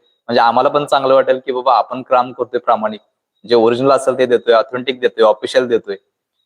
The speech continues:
सगळ्यांच्या अगोदर तुमच्यापर्यंत पोस्ट करायचं काम करतोय. पंधरा दिवस, वीस दिवस अगोदर काही गोष्टी पुढे बघा की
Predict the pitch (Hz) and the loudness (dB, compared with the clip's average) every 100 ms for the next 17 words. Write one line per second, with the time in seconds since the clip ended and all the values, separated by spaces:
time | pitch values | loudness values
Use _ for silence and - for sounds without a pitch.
0 | _ _ - 117 110 123 135 117 117 123 | _ _ -6 -2 0 0 0 0 0 -2
1 | 123 113 120 120 120 - - 110 107 107 | -2 -2 -4 -4 -8 -6 -4 -2 -2 -4
2 | 104 101 - 101 - 113 127 131 - - | -4 -8 -8 -6 -2 0 2 2 0 0
3 | 131 127 143 139 117 127 131 135 127 127 | -2 2 2 2 0 -4 -2 0 -2 -6
4 | - 117 135 151 151 151 135 | -14 -10 -2 0 2 0 0